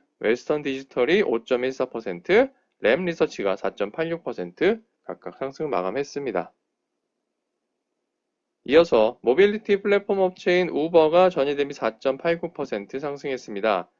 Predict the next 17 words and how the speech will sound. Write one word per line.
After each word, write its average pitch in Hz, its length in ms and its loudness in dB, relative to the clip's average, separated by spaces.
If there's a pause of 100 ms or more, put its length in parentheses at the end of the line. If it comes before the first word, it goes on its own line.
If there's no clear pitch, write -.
(180)
티커는 160 640 -2
알파벳 123 380 -2
네 107 100 0
글자 120 500 -2 (160)
유 160 380 0 (240)
비 147 420 -6 (260)
이 127 360 -6 (300)
알이고요. 131 720 0 (1040)
아이피오를 202 560 4
준비 196 320 0
중인 175 240 -2
동종업체 151 960 0
포스트메이츠에 202 1120 0
대해서 110 420 2
인수를 185 600 2
제안했다는 127 760 2
소식입니다. 120 800 -2